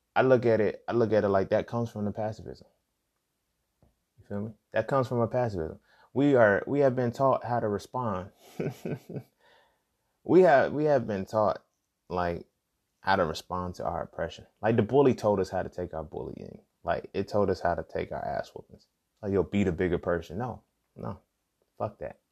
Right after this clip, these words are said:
I'm not gonna be the bigger person. I'm not gonna be the bigger person. I'm gonna show you why you should not assume that you should fuck with me. You feel me? 'Cause that, that, that pacifism, that pacifism, that shit is,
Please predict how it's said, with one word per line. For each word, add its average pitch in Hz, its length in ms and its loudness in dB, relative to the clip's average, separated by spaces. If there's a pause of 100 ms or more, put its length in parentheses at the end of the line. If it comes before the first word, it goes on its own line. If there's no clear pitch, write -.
I'm 101 100 -6
not 113 120 -2
gonna 90 120 -2
be 76 140 -6
the 64 80 -10
bigger 69 180 -8
person. - 360 -10 (1080)
I'm 92 80 -4
not 90 160 0
gonna 80 100 -8
be 76 140 -12
the 76 60 -14
bigger 73 200 -14
person. 73 320 -12
I'm 95 160 -4
gonna 92 220 -4
show 95 260 0
you 82 200 -2
why 76 480 -4 (880)
you 92 160 -2
should 98 300 0
not 82 340 -4
assume 87 720 -4 (880)
that 87 180 -12
you 98 60 -4
should 101 180 -6
fuck 110 220 -8
with - 100 -12
me. - 140 -20 (880)
You 85 80 -16
feel 95 180 -6
me? 95 120 -8 (480)
'Cause 92 100 -4
that, 110 220 6
that, 110 220 2
that 113 200 0
pacifism, 95 720 -8 (920)
that 92 140 -6
pacifism, 98 540 0
that 113 160 -2
shit 92 160 -6
is, 73 180 -10